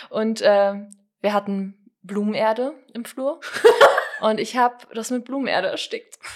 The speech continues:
Speaker 2: Ey, aber immerhin.
Speaker 1: Ja,
Speaker 2: Ist
Speaker 1: ich
Speaker 2: doch
Speaker 1: war
Speaker 2: besser
Speaker 1: halt
Speaker 2: als, also das ist doch geistesgegenwärtig.
Speaker 1: <laughs> Ich dachte, <laughs> ich dachte, du sagst geisteskrank.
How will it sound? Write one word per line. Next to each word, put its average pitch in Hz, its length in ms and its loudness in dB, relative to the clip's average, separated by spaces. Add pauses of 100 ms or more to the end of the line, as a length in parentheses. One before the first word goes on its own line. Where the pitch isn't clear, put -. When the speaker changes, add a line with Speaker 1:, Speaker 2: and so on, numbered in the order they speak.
(380)
Speaker 2:
Ey, 247 260 0
aber 247 340 2
immerhin. 262 640 -2 (220)
Speaker 1:
Ja, 254 400 0 (140)
Speaker 2:
Ist 233 100 0
Speaker 1:
ich 226 60 -2
Speaker 2:
doch 277 80 6
Speaker 1:
war 254 80 2
Speaker 2:
besser 269 200 2
Speaker 1:
halt 277 120 0
Speaker 2:
als, - 180 -14
also 240 180 -2
das 262 100 -8
ist 269 80 -4
doch 269 220 -2 (160)
geistesgegenwärtig. 202 1040 -6
Speaker 1:
<laughs> - 340 -20
Ich 180 260 -4
dachte, - 260 0
<laughs> 233 300 0
ich 415 440 4
dachte, - 260 0
du 311 40 -10
sagst - 440 -4
geisteskrank. - 880 -6